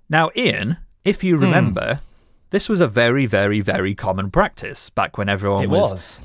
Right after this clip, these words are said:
Speaker 1: on three G and had a few dozen megabytes of data allowance, uh, every use,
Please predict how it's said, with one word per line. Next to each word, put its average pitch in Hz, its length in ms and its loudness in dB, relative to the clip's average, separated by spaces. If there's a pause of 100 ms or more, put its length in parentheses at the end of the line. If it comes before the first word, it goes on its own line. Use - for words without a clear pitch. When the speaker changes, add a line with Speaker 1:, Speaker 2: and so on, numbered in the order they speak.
Speaker 1:
on 101 280 0
three 120 440 -2
G 101 320 0
and 107 80 2
had 104 80 4
a 98 60 -2
few 107 180 -2
dozen 101 320 0
megabytes 98 500 -2
of 95 140 -12
data 101 360 -4
allowance, 95 560 -4 (360)
uh, 98 180 0
every 98 300 -2
use, 95 360 -4